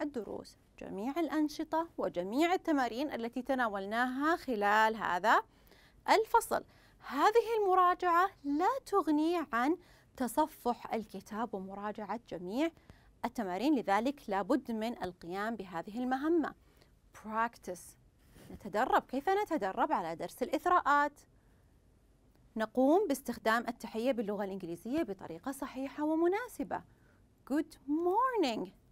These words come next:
نستخدم هذه العبارة بشكل جيد. ماذا أيضا؟ في درس numbers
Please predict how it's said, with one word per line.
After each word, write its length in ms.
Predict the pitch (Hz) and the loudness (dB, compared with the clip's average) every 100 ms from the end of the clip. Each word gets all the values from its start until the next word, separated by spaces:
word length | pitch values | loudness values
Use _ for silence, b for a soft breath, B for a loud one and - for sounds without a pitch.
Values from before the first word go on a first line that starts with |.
| _ | _
نستخدم 540 | 185 - 247 - 339 285 | -18 -10 -10 -4 -2 -2
هذه 320 | 220 196 196 | -4 -6 -8
العبارة 420 | 175 180 - 208 | -8 -6 -6 -4
بشكل 420 | 240 226 - 294 | -6 -8 -6 -4
جيد. 400 | 320 415 440 - - b b b b b | -2 0 0 -2 -6 b b b b b
ماذا 220 | 185 214 | -8 -4
أيضا؟ 520 | 294 359 370 359 - 180 _ _ | -2 0 0 2 0 -4 _ _
في 140 | - 214 | -12 -2
درس 280 | 214 240 | 0 2
numbers 540 | - 320 403 392 247 | 2 4 4 4 2